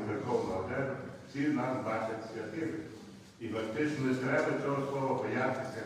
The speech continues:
що я хочу бути святим. Будь-яка справа, пам'ятайте, будь-яка справа, яку ви хочете отримати, і вона є в майбутньому, вона починається з чого?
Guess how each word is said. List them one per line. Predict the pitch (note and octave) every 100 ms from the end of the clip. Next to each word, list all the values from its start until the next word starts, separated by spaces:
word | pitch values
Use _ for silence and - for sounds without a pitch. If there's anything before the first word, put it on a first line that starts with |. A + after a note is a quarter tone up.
| - - - -
що |
я | G2+ G2+
хочу | A2+ A2+ A2 - G#2
бути | G2 G2+ -
святим. | - G2 - - - - - - - -
Будь-яка | - D#3 D3+ - - -
справа, | - - A#2+ A#2 - - - -
пам'ятайте, | A2+ A#2+ A#2 - - - - - B2+
будь-яка | D#3 D#3 - B2+
справа, | - - - - -
яку | B2+
ви | B2 -
хочете | A#2+ A#2 - - -
отримати, | - - - - - - - - - -
і | B2
вона | A#2+ B2+ A#2
є | B2 G#2+ G#2
в |
майбутньому, | G#2 G#2+ - - B2+ A#2 A2
вона | B2 B2+
починається | B2+ B2 A#2+ A#2+ A#2 A2+
з | G2+ -
чого? | - -